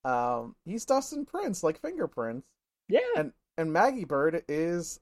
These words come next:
Speaker 1: like a bird, 'cause she's got feathers, and she's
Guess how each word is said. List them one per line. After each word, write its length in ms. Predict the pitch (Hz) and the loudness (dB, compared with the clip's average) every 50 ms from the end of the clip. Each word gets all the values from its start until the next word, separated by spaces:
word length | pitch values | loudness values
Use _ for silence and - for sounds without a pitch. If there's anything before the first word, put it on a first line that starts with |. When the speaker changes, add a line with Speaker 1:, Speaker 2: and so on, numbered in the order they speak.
| _ - | _ 0
Speaker 1:
like 180 | 175 196 196 | 0 2 2
a 60 | 247 220 | 2 0
bird, 420 | 202 262 285 269 185 127 120 - _ - | 4 4 6 6 6 4 2 -2 _ -6
'cause 120 | 151 - | -6 -4
she's 160 | - 180 170 - | -4 -8 -6 0
got 180 | 208 185 185 | 0 0 0
feathers, 540 | - - 247 240 185 135 113 110 113 - - - | 2 2 0 2 2 2 0 0 -2 -8 -8 -8
and 300 | 135 131 131 139 139 131 _ | -6 -4 -4 -4 -6 -10 _
she's 560 | - - 147 156 165 165 160 - - - - | -12 -10 -8 -6 -6 -8 -8 -12 -16 -18 -20